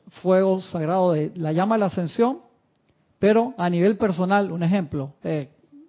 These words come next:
soy de rayo rosa", dice Francisco, un ejemplo. "Y voy a magnetizar la radiación de amor divino y actividad, la sanación de la", sí, la llama rosa también sana, el amor de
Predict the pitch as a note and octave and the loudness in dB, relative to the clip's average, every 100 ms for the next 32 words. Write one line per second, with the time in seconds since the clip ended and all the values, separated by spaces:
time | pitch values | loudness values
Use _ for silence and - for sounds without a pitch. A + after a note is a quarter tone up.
0 | _ - G#3+ G#3 G3 G3 G3 G3 F#3 D#3 | _ 0 2 4 4 2 2 2 2 2
1 | G3 F#3+ - D#3+ D#3+ - - E3 - D3 | 2 2 0 -8 -12 -16 -6 -4 -4 -6
2 | D3 C3 C#3+ - F3+ D3+ C3+ - _ _ | -6 -8 -12 -10 -4 -4 -4 -12 _ _
3 | _ _ - E3 E3+ G3 G#3+ G3+ G#3 _ | _ _ -6 0 4 6 6 2 -4 _
4 | _ - F3 A3 A#3+ A#3 A3 A3 F#3+ B3 | _ -8 -2 0 0 -2 -2 -4 0 2
5 | A#3+ A3 - _ _ F3+ E3 E3+ D#3 - | 2 0 -14 _ _ -4 -2 -2 -2 -2
6 | A3 G3 F3 E3+ G#3+ A#3 E3+ G3 G3+ A3+ | 0 2 0 2 2 2 0 0 0 0
7 | A3+ G3+ F3 - E3+ E3 E3 F3 D3 - | 0 0 -2 -2 0 2 2 2 -2 -8
8 | _ D#3+ F3+ F#3 - G#3+ G3+ F#3+ - C4 | _ 0 0 0 -2 -2 0 -4 -2 -2
9 | B3 G#3 F3+ F3+ - G#3+ A3+ E3+ D3+ E3+ | 0 2 0 -2 -4 -4 -2 -6 -6 -6
10 | E3+ F3+ F3+ E3+ E3+ F3+ - F#3 C#3+ - | -6 -4 -4 -4 -2 -4 -2 -4 -6 -14
11 | _ _ _ - F3+ F#3 G#3 B3+ A3 G3+ | _ _ _ -2 0 2 4 2 4 0
12 | F3+ | -2